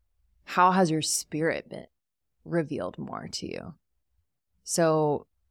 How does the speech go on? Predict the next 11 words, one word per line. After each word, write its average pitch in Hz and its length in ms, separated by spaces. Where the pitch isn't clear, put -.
these 190 400
are 180 60
the 160 120
thoughts 156 460
and 156 120
questions 147 840
that 147 380
I 156 360
was 151 260
ruminating 151 600
on, - 560